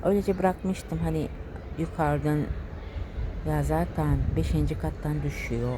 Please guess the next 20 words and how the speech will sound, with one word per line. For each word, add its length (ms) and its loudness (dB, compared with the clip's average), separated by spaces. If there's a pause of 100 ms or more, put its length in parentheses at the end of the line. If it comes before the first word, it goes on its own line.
aşağıya. 640 0 (920)
Hani 320 4 (1800)
o 40 -4
kadar 260 8
yıprandı 640 0
ki 160 -2 (120)
aldığımda 580 2
zaten 420 2 (120)
şeydi 280 0
yani 380 2
sanki 420 -2
bir 60 -6
şey 160 0
olmamış 500 0
gibi 180 0
ama 240 0 (960)
yıprandığı 560 4
sonradan 520 6
belli 220 4
oldu. 400 4